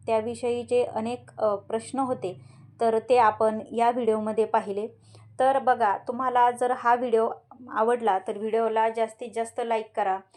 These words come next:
इतरांपर्यंत ही माहिती खूप शेअर करा आणि अजूनपर्यंत तुम्ही चॅनलला सबस्क्राईब केलं नसेल तर चॅनललासुद्धा जरूर सबस्क्राईब करा.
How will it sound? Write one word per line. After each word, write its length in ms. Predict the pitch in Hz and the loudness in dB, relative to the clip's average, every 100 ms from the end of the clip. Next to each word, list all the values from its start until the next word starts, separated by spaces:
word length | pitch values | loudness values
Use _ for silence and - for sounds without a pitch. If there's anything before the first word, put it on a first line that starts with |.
| _ _ 247 | _ _ -18
इतरांपर्यंत 800 | 254 247 247 269 277 269 262 | -4 0 0 0 0 -2 0
ही 220 | 269 226 262 | -2 -2 -6
माहिती 540 | 247 233 220 208 202 | -6 -6 -8 -12 -14
खूप 240 | - 262 262 | -8 -8 -8
शेअर 300 | - 240 233 | -4 -2 -2
करा 300 | 247 226 190 190 _ _ _ | 0 0 0 -4 _ _ _
आणि 340 | 254 269 247 226 | -4 -4 -4 -4
अजूनपर्यंत 600 | 240 226 294 302 277 269 | -4 -2 0 2 0 0
तुम्ही 280 | 262 247 254 | -2 -4 -8
चॅनलला 540 | 254 240 226 233 254 | -4 -4 -2 -4 -2
सबस्क्राईब 500 | 277 254 233 - 262 294 294 | -2 -4 -4 -2 -2 0 2
केलं 260 | 294 262 | 2 4
नसेल 400 | 269 269 214 190 | 0 -2 -4 -2
तर 80 | 214 | -4
चॅनललासुद्धा 840 | 214 233 214 214 220 220 214 233 233 | 0 0 0 0 -2 -2 -2 0 2
जरूर 300 | 220 214 262 | 2 2 0
सबस्क्राईब 500 | 240 220 - 196 185 - | -2 -4 -2 -2 -2 -2
करा. 160 | 208 | -2